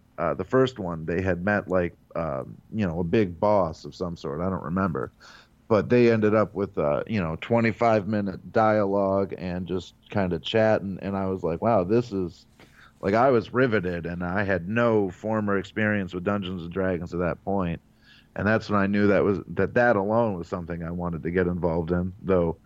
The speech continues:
admittedly it has been very hard to find a steady group of people that also have a similar schedule to your own that will do it.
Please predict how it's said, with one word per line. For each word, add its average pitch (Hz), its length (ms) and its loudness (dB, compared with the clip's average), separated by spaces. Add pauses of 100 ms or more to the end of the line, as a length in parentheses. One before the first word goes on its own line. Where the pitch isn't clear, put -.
(340)
admittedly 101 540 2
it 98 100 2
has 98 100 -2
been 107 200 -2
very 101 240 6
hard 95 260 2
to 85 80 -4
find 95 400 -2
a 85 260 0
steady 90 520 2
group 101 320 0
of 95 160 -2
people 92 380 2
that 90 260 2
also 101 480 2
have 95 220 0
a 92 120 -2
similar 98 400 -4
schedule 95 360 -2
to 85 80 -4
your 92 160 2
own 90 320 0
that 85 180 2
will 85 100 -6
do 87 240 0
it. 92 160 0